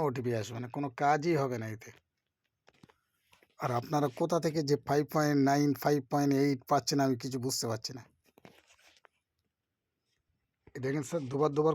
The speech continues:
করলাম, এখানে কোনো, এখানে কোনো ওটিপিই আসেনি।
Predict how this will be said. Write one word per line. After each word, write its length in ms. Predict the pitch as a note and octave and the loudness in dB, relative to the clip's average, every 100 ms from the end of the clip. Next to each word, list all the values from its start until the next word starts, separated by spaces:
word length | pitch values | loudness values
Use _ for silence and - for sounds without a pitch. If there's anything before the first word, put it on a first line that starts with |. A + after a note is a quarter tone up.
| - | 0
করলাম, 240 | E3+ F#3+ - | 2 2 0
এখানে 200 | D#3 E3+ E3+ | -2 -2 0
কোনো, 140 | F3 A#3+ D4 - _ _ _ _ _ _ _ - | -2 -2 -4 -10 _ _ _ _ _ _ _ -14
এখানে 180 | C#3 C#3 D#3 | -8 -6 -2
কোনো 120 | E3 D#3 | 2 4
ওটিপিই 400 | C3 C#3+ E3 E3+ C3+ | 2 0 -2 2 2
আসেনি। 300 | A#2 A2 | 0 -8